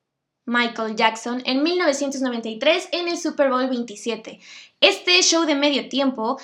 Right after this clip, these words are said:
eh, es un, marca un antes y un después en todos los shows de medio tiempo. Para pe-, para empezar, en mil novecientos noventa y tres, eh, recordemos que obviamente la tecnología no es como la de ahora. Sin embargo, Michael Jackson nunca nos dejó de sorprender en toda su carrera musical.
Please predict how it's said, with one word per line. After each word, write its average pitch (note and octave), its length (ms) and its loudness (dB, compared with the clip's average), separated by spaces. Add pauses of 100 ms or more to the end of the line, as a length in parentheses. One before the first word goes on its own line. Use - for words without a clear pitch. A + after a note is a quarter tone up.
(220)
eh, A#3+ 340 4
es D4 180 4
un, D#4+ 320 -2 (380)
marca E4 440 4
un E4 180 2
antes F#4 340 4
y D#4+ 40 0
un D#4 100 2
después C4+ 640 0 (180)
en B3+ 120 -2
todos D#4 200 8
los C4 140 2
shows B3+ 240 0
de C4 80 2
medio A#3+ 260 -2
tiempo. A3 380 -8 (200)
Para B3+ 260 8
pe-, C#4 220 6
para C4 500 8
empezar, C#4 400 6
en D#4 100 4
mil D4 100 4
novecientos B3+ 380 0
noventa A3+ 240 -4
y A3 40 -6
tres, C4 280 -4 (100)
eh, A#3 120 -4
recordemos A#3+ 540 -4
que A3+ 140 -4
obviamente A3+ 380 -6
la G#3+ 140 -4
tecnología A3 500 -6
no C4+ 260 6
es C#4+ 240 4
como A#3 240 -2
la G#3 180 -6
de G#3 100 -6
ahora. A#3+ 280 -2 (240)
Sin C#4+ 240 0
embargo, C#4+ 400 4
Michael C#4 380 0
Jackson C4+ 580 2
nunca E4+ 300 2
nos C#4 180 0
dejó A#3+ 200 -8
de B3 100 -6
sorprender A3+ 500 -8
en A3+ 140 -6
toda A#3+ 200 -2
su G#3+ 140 -8
carrera G#3 320 -8
musical. G#3 520 -12